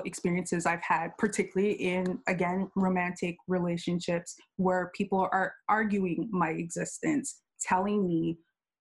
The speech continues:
"No, that didn't happen. This is the way it should be," based on the images they've been consuming about Black people. And I have to, I'm like, "No, no, no,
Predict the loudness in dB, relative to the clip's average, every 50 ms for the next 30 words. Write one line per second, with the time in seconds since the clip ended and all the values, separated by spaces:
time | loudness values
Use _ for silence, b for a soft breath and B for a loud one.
0 | _ _ 2 2 4 4 2 0 0 0 0 0 0 0 0 0 0 0 -2 0
1 | 2 2 2 0 0 -2 -4 -4 -2 -4 -6 -8 -10 _ 2 2 2 2 2 -2
2 | -4 -2 0 0 2 2 2 0 -2 -4 -6 -4 -2 0 0 0 0 -2 -2 0
3 | 0 -2 -2 -2 0 2 2 2 2 0 0 0 2 2 0 0 0 0 0 0
4 | 0 0 0 0 -2 0 0 0 0 2 2 0 0 0 0 0 2 2 2 0
5 | 0 0 0 2 2 2 2 2 0 0 0 0 0 0 0 0 0 0 0 0
6 | -2 -4 -8 -8 -6 -4 -2 -2 -2 -4 -6 B B B -6 B 0 2 2 2
7 | 0 0 -2 -4 -6 -6 -6 -6 _ _ _ _ _ _ _ _ _ _ _ _
8 | _ _ _ _ _ _ _ _ -2 0 2 2 2 0 0 2 2 2 4 4
9 | 4 2 2 0 0 -2 -4